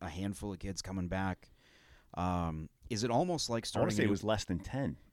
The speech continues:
Speaker 2: like, based on
Speaker 1: Yeah,
Speaker 2: last year's
Speaker 1: I th-, I
Speaker 2: roster.
Speaker 1: believe that's
Speaker 2: It was,
Speaker 1: right,
Speaker 2: like,
Speaker 1: yeah,
Speaker 2: seven or
Speaker 1: because they
Speaker 2: eight
Speaker 1: didn't
Speaker 2: guys.
Speaker 1: ha-, they didn't have a J V team last
Speaker 2: Right.
Speaker 1: year. Um, they've maybe got one or two starters back. Is it like starting a new program almost?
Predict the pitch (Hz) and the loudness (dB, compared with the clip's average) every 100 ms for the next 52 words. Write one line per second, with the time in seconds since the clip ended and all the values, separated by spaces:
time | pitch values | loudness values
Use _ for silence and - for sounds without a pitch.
0 | - 92 - 101 92 95 92 98 110 95 | -8 -6 0 0 2 2 4 4 4 0
1 | 85 101 104 110 120 131 120 110 - 107 | 2 4 4 4 4 4 4 0 2 2
2 | 92 98 104 110 110 107 110 92 101 - | 2 2 2 4 6 6 4 2 2 -2
3 | - - - 107 113 135 127 120 104 110 | -6 -16 -6 2 4 4 4 2 0 0
4 | 117 113 98 85 82 82 92 98 80 76 | 0 0 -2 -2 -2 -4 -2 -2 -4 -8
5 | 92 87 87 98 98 104 104 98 95 - | -4 -2 2 0 2 2 2 0 -2 -6
6 | - 95 117 113 - 101 - 98 92 78 | -10 -4 -4 -4 -6 -8 -2 0 0 -2
7 | - 87 76 - - - - - _ - | -4 -4 -4 -8 -18 -14 -14 -14 _ -20
8 | - - 113 113 117 113 - 113 127 120 | -10 0 2 2 0 0 2 4 4 4
9 | 135 - 107 170 87 73 73 73 65 65 | 4 4 2 2 0 0 -2 -4 -8 -8
10 | - | -10